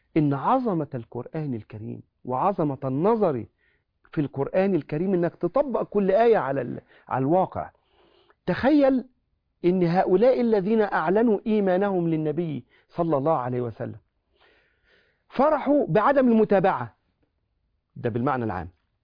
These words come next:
فرحوا بعدم الذهاب للنبي صلى الله عليه وسلم في الغزوات. انت عندك الصلاة بس في العيد، كملها، عندك السنن والنوافل، كملها. فرح، وإلا لكنت مثلهم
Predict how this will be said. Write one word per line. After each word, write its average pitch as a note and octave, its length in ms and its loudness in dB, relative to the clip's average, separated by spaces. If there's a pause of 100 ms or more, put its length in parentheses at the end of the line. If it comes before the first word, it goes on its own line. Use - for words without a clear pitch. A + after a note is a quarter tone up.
(380)
فرحوا C4 640 0
بعدم G#3 460 0
الذهاب G3 400 2
للنبي F#3 420 2
صلى D#3 240 -2
الله F3 140 2
عليه D#3+ 220 2
وسلم D#3 380 -2
في - 120 -16
الغزوات. B2+ 720 -4 (1040)
انت C3 140 -4
عندك F#3 300 0
الصلاة F3+ 340 -2
بس - 400 -8
في A#2+ 60 -8
العيد، G#2+ 380 -6 (100)
كملها، C3+ 460 -6 (760)
عندك D#3+ 360 -4
السنن F3+ 480 -2
والنوافل، C3 580 -4
كملها. C3 600 -6 (500)
فرح، G#3 420 0
وإلا F3+ 560 0 (100)
لكنت D#3+ 540 -4
مثلهم D3 800 -2